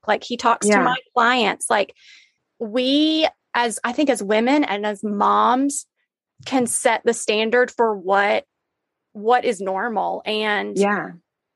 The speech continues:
Speaker 1: I just
Speaker 2: And if that doesn't work for someone, that's absolutely
Speaker 1: Yeah.
Speaker 2: fine.
Speaker 1: Yeah.
Speaker 2: But that, and that's why when, you know, we show up as ourselves or as,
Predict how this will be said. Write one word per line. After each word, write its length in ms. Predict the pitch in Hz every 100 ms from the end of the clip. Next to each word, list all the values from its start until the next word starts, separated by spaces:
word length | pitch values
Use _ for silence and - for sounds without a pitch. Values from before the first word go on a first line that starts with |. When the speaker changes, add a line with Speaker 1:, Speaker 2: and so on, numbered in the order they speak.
| _
Speaker 1:
I 120 | 220
just 280 | 214 214 -
Speaker 2:
And 100 | 277
if 60 | 311
that 140 | 359
doesn't 260 | 349 349 277
work 200 | 277 -
for 100 | 370
someone, 400 | 339 262 247 240
that's 220 | 233 226 - 226
absolutely 680 | 233 - 262 240 - 233 - -
Speaker 1:
Yeah. 280 | 330 480 202
Speaker 2:
fine. 200 | 254 349 - _
Speaker 1:
Yeah. 340 | 262 302 208 214 - _
Speaker 2:
But 200 | 202 202
that, 200 | 202 180
and 240 | 180 208
that's 260 | 202 208 -
why 360 | 214 220 208 196 180
when, 560 | 196 190 185 185 180 - _ _
you 140 | 165
know, 80 | 180
we 160 | 170 190
show 320 | - 240 262
up 80 | 190
as 180 | - 190
ourselves 460 | 185 180 269 247 190
or 180 | 185 -
as, 400 | 180 185 175